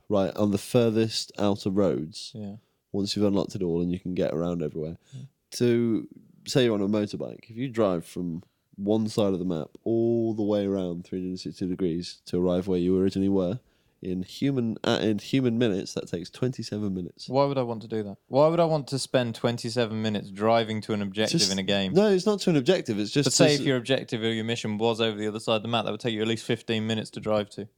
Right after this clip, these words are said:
Speaker 1: Well, no, 'cause you just cut across. But if you're driving around, I'm just saying the, the, the beauty of the sheer scale of how much effort they've gone to, to make this,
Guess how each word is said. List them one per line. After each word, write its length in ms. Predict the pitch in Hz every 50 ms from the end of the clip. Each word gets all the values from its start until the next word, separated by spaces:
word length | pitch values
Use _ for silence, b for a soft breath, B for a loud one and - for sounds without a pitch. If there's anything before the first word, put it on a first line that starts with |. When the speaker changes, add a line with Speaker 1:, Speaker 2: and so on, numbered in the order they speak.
| _ _ -
Speaker 1:
Well, 160 | - - 190
no, 160 | 185 170 131
'cause 140 | 117 107 110
you 80 | 110 107
just 180 | 110 107 -
cut 220 | - - - - -
across. 500 | - - - 170 104 - - - - - - _ _
But 120 | - - -
if 100 | - -
you're 80 | 147
driving 400 | 127 135 151 151 151 139 135 127 127
around, 220 | 139 135 113 95 120
I'm 60 | 127
just 140 | 123 135 -
saying 360 | - 143 123 117 110 107 110
the, 100 | 113 113
the, 260 | 101 95 98 104 110
the 220 | 113 107 80 92 110
beauty 480 | 98 101 120 120 117 - 107 101 95
of 100 | 92 85
the 80 | 90 107
sheer 240 | - - 127 110 110
scale 400 | - - - - 117 107 101 101
of 80 | 98 98
how 220 | 110 110 113 110
much 340 | 104 104 110 101 - - - -
effort 320 | 104 110 - - 98 - -
they've 160 | 82 85 95
gone 240 | - 98 98 101 95
to, 160 | - 101 90 82
to 100 | - 95
make 260 | 95 92 - - -
this, 240 | 82 - - -